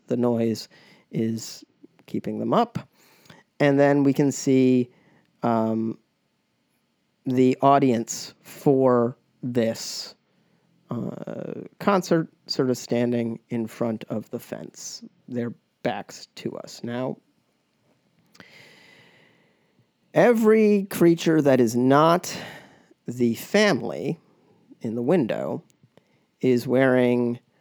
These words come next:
um, a beekeeper netting, like a white beekeeper costume, and then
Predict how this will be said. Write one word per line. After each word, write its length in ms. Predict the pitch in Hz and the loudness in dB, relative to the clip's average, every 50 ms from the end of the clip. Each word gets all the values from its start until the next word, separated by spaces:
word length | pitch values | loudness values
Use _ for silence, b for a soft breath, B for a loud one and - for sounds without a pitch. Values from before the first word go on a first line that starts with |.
| _ _ _ _ - | _ _ _ _ -8
um, 540 | 123 110 107 107 107 110 107 110 110 110 - _ _ _ _ _ _ - | -6 -4 -4 -4 -4 -4 -6 -6 -8 -8 -10 _ _ _ _ _ _ -12
a 180 | 131 110 87 | -12 -12 -12
beekeeper 880 | 78 92 120 - - 135 143 170 165 - 226 208 - - 214 214 220 254 _ - | -12 -16 -14 -6 -2 -2 -2 -2 -2 -2 -4 -2 0 0 0 0 0 -2 _ -2
netting, 420 | 208 202 226 233 247 254 262 254 254 _ _ _ _ _ - - | 0 2 2 2 2 0 -2 -4 -8 _ _ _ _ _ -18 -14
like 120 | - 101 - - | -14 -12 -10 -8
a 60 | 120 | -8
white 320 | 117 117 127 139 160 156 - 127 120 - _ _ _ _ _ _ _ _ - - | -4 0 0 0 0 0 -4 -10 -20 -20 _ _ _ _ _ _ _ _ -10 -4
beekeeper 560 | - 131 156 170 - - 170 160 160 - 165 | -2 -2 -2 -2 -2 -2 -4 -2 -2 -2 -4
costume, 640 | 160 - - 139 139 139 135 - - 147 135 135 131 - | -4 -2 -2 0 0 0 -2 -2 -2 -2 0 0 -2 -2
and 160 | - 123 120 | -2 -2 -2
then 340 | 120 117 117 117 113 113 120 | -2 -2 -2 -2 -4 -6 -8